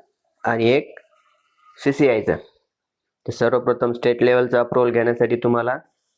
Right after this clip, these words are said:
तुमच्या मार्केट कमिटीमध्ये जाऊन ते अप्रूव्हल घ्यायचं आहे. त्यानंतर चोवीस तासामध्ये तुम्हाला सीसीआयचं अप्रूव्हल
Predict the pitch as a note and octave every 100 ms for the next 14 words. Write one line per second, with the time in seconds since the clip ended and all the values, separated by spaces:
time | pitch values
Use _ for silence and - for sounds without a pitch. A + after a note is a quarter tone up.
0 | _ _ A#2 A#2 B2 C#3 - - - A#2
1 | B2 C3 - B2+ A#2+ B2 A#2+ A2+ A#2 A#2
2 | B2 B2 B2 A#2 A#2 A#2+ C3+ B2+ A#2+ A#2
3 | G#2+ F#2 - _ _ _ _ - A#2 A#2+
4 | A#2+ A#2+ A#2+ - B2 B2+ - - B2 A#2+
5 | A#2 A#2 A#2 A#2 A#2+ D3+ _ _ _ -
6 | B2+ C3 A#2+ B2 A#2 A#2 B2 E3